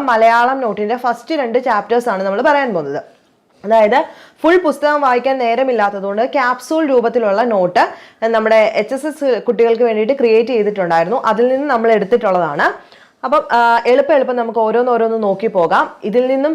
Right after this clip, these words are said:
സ്റ്റേറ്റ്മെന്റ് ചോദിച്ചു കഴിഞ്ഞാലും നിങ്ങൾ എഴുതത്തക്ക രീതിയിൽ just ഒന്ന് വായിച്ചു വിടാനായിട്ട് ശ്രദ്ധിക്കുക. പ്ലസ് വൺ ടെക്സ്റ്റ് ബുക്കാണ്, ഭരണഘടനയാണ്,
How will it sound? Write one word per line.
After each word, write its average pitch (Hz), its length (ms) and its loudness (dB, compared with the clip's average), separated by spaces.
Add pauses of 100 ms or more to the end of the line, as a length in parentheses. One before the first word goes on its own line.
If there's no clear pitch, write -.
സ്റ്റേറ്റ്മെന്റ് 247 560 0
ചോദിച്ചു 233 260 2
കഴിഞ്ഞാലും 214 460 -2
നിങ്ങൾ 226 180 2 (100)
എഴുതത്തക്ക 233 400 2 (120)
രീതിയിൽ 202 260 -2 (120)
just 214 280 -6
ഒന്ന് 220 100 -2 (120)
വായിച്ചു 190 360 0
വിടാനായിട്ട് 185 420 -2 (100)
ശ്രദ്ധിക്കുക. 165 360 0 (480)
പ്ലസ് 247 280 2
വൺ 285 180 0
ടെക്സ്റ്റ് 254 320 -6
ബുക്കാണ്, 240 360 -2 (160)
ഭരണഘടനയാണ്, 233 920 0